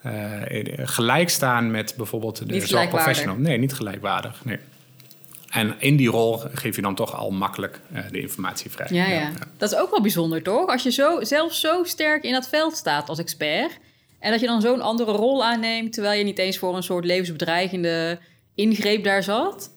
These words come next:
Speaker 1: Mhm.
Speaker 2: maar dat je dan een to-, soort ander knopje aangaat.
Speaker 1: Nou, ik, ik,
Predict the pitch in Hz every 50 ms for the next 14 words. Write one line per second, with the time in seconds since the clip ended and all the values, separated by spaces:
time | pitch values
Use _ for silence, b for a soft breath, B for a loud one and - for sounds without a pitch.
0 | _ - 123 113 98 95 113 156 196 214 233 220 240 269 254 262 233 - 214 -
1 | 269 269 277 277 - - - 240 262 269 254 285 302 311 320 - 170 113 156 165
2 | 160 156 160 151 143 151 151 - - - _ B B B B B B - - 127
3 | 127 131 139 131 - - 143 - -